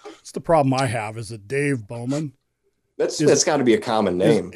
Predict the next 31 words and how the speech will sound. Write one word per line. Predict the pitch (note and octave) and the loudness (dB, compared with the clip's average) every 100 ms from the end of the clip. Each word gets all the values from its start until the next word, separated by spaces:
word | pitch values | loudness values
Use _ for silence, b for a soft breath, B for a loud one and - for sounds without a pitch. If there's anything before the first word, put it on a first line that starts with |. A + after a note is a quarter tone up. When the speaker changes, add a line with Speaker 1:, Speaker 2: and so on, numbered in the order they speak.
| C#3+ D#3+ | -18 -6
Speaker 1:
A, | F3 F#3+ | 2 2
it's | D3+ | 2
a | D3+ | -2
very | D3+ C3+ | -2 -2
common | F3 F3 D3+ | -2 -2 -2
name, | C#3+ D3 | -2 -2
and | C#3+ C3 | -2 -4
B, | C#3+ G3+ | -2 -2
it's | E3 - | -2 -2
also | D3+ C#3+ C3+ | -2 0 0
the | |
name | C3 C3+ C#3+ | 0 2 0
of | B2 | -2
the | |
main | B2 C3+ B2+ | -4 -4 -4
character | C#3+ C3+ B2+ B2+ | -2 -4 -4 -8
from | - B2+ | -10 -10
two | - B2+ | -6 -6
thousand | B2 A#2 A#2 B2+ | -6 -10 -10 -8
one, | D3 A3+ F3+ A2 - _ _ _ _ _ _ _ _ | -2 0 0 0 -10 _ _ _ _ _ _ _ _
Space | - - C3 B2+ | -20 -16 -10 -8
Odyssey, | C3+ B2+ C3 C3+ | -6 0 4 6
Speaker 2:
Mm. | C3 A#2+ A2 G2+ F#2+ G2 - _ _ _ _ _ _ _ _ | 6 6 6 4 0 -4 -10 _ _ _ _ _ _ _ _
Speaker 1:
who | F#3 E3 D#3 D3+ | 2 4 4 6
Speaker 2:
Yeah. | A#2 | 6
Speaker 1:
someone | - C#4 A#3 | 6 4 2
back | G#3+ G#3+ | 2 0
in | F#3+ | -2
the | F3 | -2
eighth | E3+ - | -2 0
grade | C#3+ D3+ B2+ C3+ A#2+ | 0 2 0 -6 -14